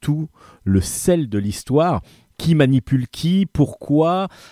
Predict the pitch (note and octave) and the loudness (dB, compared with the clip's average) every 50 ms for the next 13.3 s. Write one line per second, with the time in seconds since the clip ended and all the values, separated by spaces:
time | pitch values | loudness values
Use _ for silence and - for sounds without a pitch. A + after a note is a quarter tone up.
0 | - _ - G#2 G#2+ A2 - - B2 - - - - C3+ A#2 A2+ C3 F3+ G#3+ G3+ | -14 _ -2 0 0 0 0 -2 -4 -6 -6 -8 -8 -4 0 2 2 2 2 0
1 | D3 B2 C3 B2 - - A#2 A#2 A2+ - - E3+ G3 F3 A#2+ A2 - - A#2 C3+ | 0 0 0 0 0 2 2 2 2 0 -2 -2 -2 -2 -2 -4 -2 -2 -2 0
2 | F#3 G#3+ E3+ A#2 G2+ - - - A#2 G#2+ G#2+ A2+ G#2+ G#2+ G#2 G#2+ A2 A2+ A#2 A2+ | 0 0 0 0 -2 -2 -6 -6 -6 -2 0 0 0 0 2 2 2 2 4 2
3 | A#2 A2 - _ - - C#3+ D3 C3+ A2 G2+ G2 F#2+ G2 G#2 B2 C3+ C#3 B2 - | 0 0 -2 _ -4 -2 -2 0 0 0 0 0 0 0 2 2 2 2 0 -2
4 | - - _ - C#3 A#2 - - - - - _ _ - C3 - - C3+ B2+ C3 | -8 -8 _ 2 2 2 2 -4 -14 -20 -20 _ _ 0 0 2 2 0 0 0
5 | B2+ A2+ - - A2 F#2 - G2+ F2 - - C3 D#3+ D#3 - - _ _ _ - | 0 -2 -4 -6 -6 -4 -4 -6 -4 -2 -2 -2 -2 -2 -8 -12 _ _ _ -20
6 | - - - - - _ _ - B2 G#2 - F#3 E3 - - E3+ D3 B2+ B2+ C3+ | -20 -20 -20 -20 -20 _ _ -6 -6 -2 0 -2 -2 -2 -2 0 2 4 4 4
7 | C3 A#2 G#2+ C3 B2 - - B2+ G#2+ G2+ A#2+ D3 D#3 A#2 G2 F#2 A#2 B2 C#3 B2+ | 2 0 -2 -4 -4 0 0 0 0 0 0 -2 -2 -4 -2 0 0 0 0 0
8 | - - A2+ F#2+ - - F#2+ F#2 F2+ F2+ - - A2 A2 F#2+ G2 A#2 D3 D#3+ G2 | -4 -6 -6 -6 -4 -6 -4 -4 -4 -4 -2 0 0 0 4 6 6 6 6 2
9 | D2+ - _ _ _ _ _ _ _ _ _ _ _ _ _ _ _ - G2+ G#2+ | -4 -6 _ _ _ _ _ _ _ _ _ _ _ _ _ _ _ -4 -2 -2
10 | G2+ - - - - C#3 C#3 - - _ _ _ - B2 C3+ C3 - - D#3+ - | -2 -2 -2 2 4 4 4 2 -4 _ _ _ -2 0 0 0 -2 -6 -8 2
11 | - F#3 F#3+ - F3 E3 - - F#3 - - G3 G3+ - - - - C3 C3 B2 | 6 6 6 6 4 0 0 0 0 0 2 0 0 -2 -4 -10 -4 0 2 2
12 | B2 G#2+ - - - - B2 G#2+ - G2 G#2+ G#2+ A2 G#2+ - C#3+ C#3+ D3+ C3+ B2 | 2 2 -2 -10 -18 -20 -18 -2 2 2 4 4 4 2 2 2 2 2 4 2
13 | C3+ - - D#3 B2+ B2 | 2 2 2 2 2 2